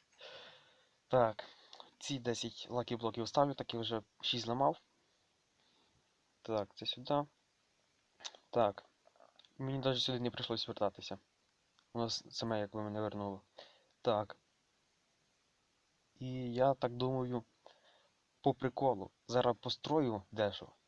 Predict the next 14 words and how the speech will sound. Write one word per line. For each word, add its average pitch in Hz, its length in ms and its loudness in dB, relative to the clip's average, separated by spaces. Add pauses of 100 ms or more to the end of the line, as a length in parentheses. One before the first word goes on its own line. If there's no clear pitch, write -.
<laughs> - 1000 -14
Тільки 123 280 -2
підготуюсь. 120 640 -4 (180)
Або 123 320 0
навіть 123 220 4
не 120 160 -2
треба 117 220 0
до 110 80 -6
нього 113 180 -2
готуватися. 104 600 -6 (3500)
У 120 60 -4
мене 113 180 0
і 113 40 -2
так 107 280 0